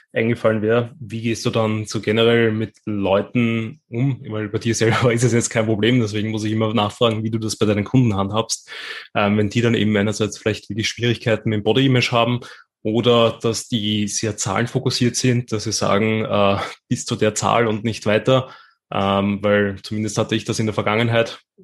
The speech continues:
eher bei weiblichen Personen, weil als Mann ist es ein bisschen cooler, schwer zu sein. Als Frau ist es dann meistens so, da gibt's diese eine, äh, magische Zahl und sobald man die überschritten hat, ist man dick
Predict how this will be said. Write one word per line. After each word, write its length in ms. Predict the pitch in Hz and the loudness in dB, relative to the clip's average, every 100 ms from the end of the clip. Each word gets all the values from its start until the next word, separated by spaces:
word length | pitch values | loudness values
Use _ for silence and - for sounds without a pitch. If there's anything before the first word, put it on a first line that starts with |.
| _ 123 | _ -2
eher 280 | 117 120 | 2 2
bei 340 | 113 107 104 104 | 2 2 2 2
weiblichen 360 | 110 131 123 113 | 2 2 0 -2
Personen, 480 | 113 113 113 113 | -2 0 0 0
weil 160 | 107 107 | 0 -2
als 140 | 104 | -2
Mann 240 | 107 98 117 | 0 0 0
ist 100 | 107 | -2
es 400 | 107 - - _ | -4 -4 -8 _
ein 40 | |
bisschen 260 | - - 113 | -8 -4 -4
cooler, 300 | - 135 131 | 0 2 2
schwer 260 | - 117 | 2 0
zu 80 | 120 | 2
sein. 380 | 127 120 120 117 - - - - | 2 2 2 -2 -12 -18 -18 -10
Als 160 | 107 - | -8 -2
Frau 400 | 101 101 113 117 | 4 6 6 4
ist 120 | 110 | 0
es 120 | 107 | -2
dann 140 | 113 | 0
meistens 360 | 107 107 - 110 | 0 -2 -2 -4
so, 260 | 110 113 107 | 0 2 0
da 100 | 104 | -4
gibt's 300 | 107 - - | -10 -12 -6
diese 460 | 110 110 110 110 | -4 0 0 0
eine, 560 | 107 110 113 113 110 104 _ | -2 0 2 2 0 -4 _
äh, 100 | 113 | -6
magische 420 | 104 104 117 117 | 0 0 2 0
Zahl 360 | 107 110 107 117 | 0 2 4 4
und 100 | 110 | 0
sobald 300 | 101 110 101 | 0 -2 0
man 80 | 104 | -2
die 100 | 117 | 0
überschritten 460 | 113 - 123 - | 0 0 -2 0
hat, 180 | 110 113 | 0 0
ist 160 | 113 104 | -2 -6
man 100 | 107 | -2
dick 280 | 123 - | -2 -4